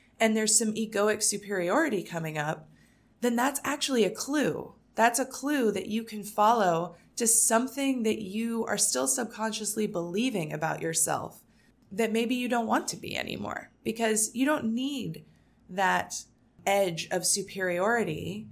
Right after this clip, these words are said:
once you've healed certain beliefs that make you feel insecure. And to be clear, this is an ongoing, lifelong process. No one is ever fully healed.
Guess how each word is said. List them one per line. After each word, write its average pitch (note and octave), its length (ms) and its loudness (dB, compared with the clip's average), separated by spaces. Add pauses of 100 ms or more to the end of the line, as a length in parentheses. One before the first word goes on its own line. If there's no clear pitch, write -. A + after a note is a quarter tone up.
(200)
once G3+ 400 -2
you've G3+ 220 -6
healed G3 880 -2 (760)
certain G#3+ 440 2
beliefs G#3 380 2
that F#3 120 -4
make F3 160 -4
you F3+ 80 -2
feel F#3 260 -4
insecure. E3 600 -2
And A3 220 6
to A3 100 0
be A3+ 160 -2
clear, G#3+ 380 0
this F#3+ 220 0
is G#3+ 160 2
an F#3+ 160 -2 (140)
ongoing, G#3+ 640 2
lifelong E3+ 480 0
process. E3 560 -2
No G3 160 -4
one G3 180 -2
is F3 160 -4
ever E3 220 -6
fully E3+ 400 -4
healed. - 520 -6